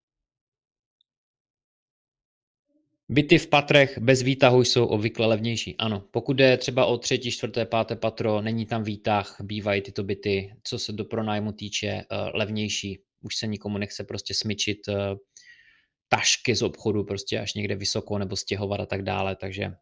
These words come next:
tohle je pochopitelné. Závěrem. Z analýzy vyplývá, že byty v přízemí jsou v průměru prodávají o sedm procent levněji,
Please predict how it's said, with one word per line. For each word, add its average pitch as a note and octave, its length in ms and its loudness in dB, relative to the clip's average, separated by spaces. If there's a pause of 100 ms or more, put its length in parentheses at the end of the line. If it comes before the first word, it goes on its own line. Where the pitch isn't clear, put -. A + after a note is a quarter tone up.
(720)
tohle A2+ 220 8
je G#2+ 40 8
pochopitelné. G2 640 0
Závěrem. A#2+ 480 6 (360)
Z - 40 -6
analýzy D3+ 400 4
vyplývá, C#3 400 4
že B2+ 120 2
byty C3+ 280 2
v - 100 -4
přízemí B2+ 460 0
jsou A#2+ 140 -2
v - 80 -8
průměru A#2+ 440 0
prodávají A2+ 640 2
o A#2+ 100 -2
sedm C3+ 460 2
procent B2+ 440 -2
levněji, A#2+ 460 0